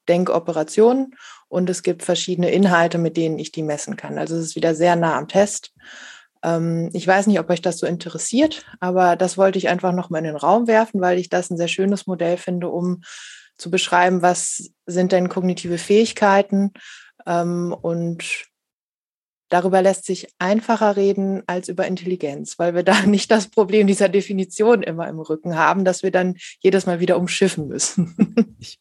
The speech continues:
Speaker 2: finde, das passt wunderbar, weil, äh, ich hätte jetzt, äh, dann doch noch mal gefragt, eigentlich, was heißt denn jetzt diese hundertdreißig, ne? Du sagst überdurchschnittlich intelligent, aber dann gehen wir doch mal zu den, zu den Strukturen.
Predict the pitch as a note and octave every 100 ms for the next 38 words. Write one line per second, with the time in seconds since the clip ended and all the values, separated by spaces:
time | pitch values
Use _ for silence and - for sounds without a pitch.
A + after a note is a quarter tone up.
0 | _ - - B2 A#2+ - - - A2 -
1 | - C3+ B2 A2 C3+ B2+ G#2+ A2 A2+ -
2 | A2 A2+ - - - - A2+ - - A2
3 | G#2+ A2 G#2+ G#2+ G#2+ B2 G3+ A#2+ B2 A2
4 | - - A#2+ - A2 A#2+ A2+ G#2 - G#2+
5 | A#2+ A#2+ G#2+ G2+ A2 F#2+ F#2+ G#2 F#2+ -
6 | F#2+ - B2 B2 A2 G2+ - G#2 A2 G2+
7 | G2+ G#2+ - G2 G2+ G#2 - G2+ G#2 F3
8 | - - - - A2+ A2+ G#2+ B2+ B2+ C3
9 | A#2 G#2+ A2+ A2 G#2 G#2+ G#2 - A#2 G#2+
10 | - - - - - A#2 F3 G3+